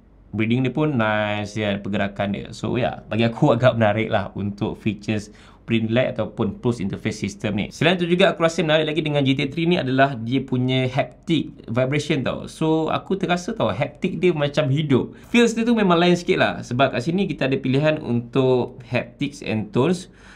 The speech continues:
So kalau korang tengok sample dia kat sini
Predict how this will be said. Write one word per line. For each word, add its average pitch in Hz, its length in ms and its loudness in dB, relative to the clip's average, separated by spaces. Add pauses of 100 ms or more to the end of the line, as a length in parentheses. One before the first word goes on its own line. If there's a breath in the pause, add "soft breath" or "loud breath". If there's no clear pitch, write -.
(120)
So 175 560 0
kalau 117 160 2
korang 131 240 0
tengok 156 240 -2
sample 175 480 0
dia 127 80 2
kat 120 80 -2
sini 127 180 2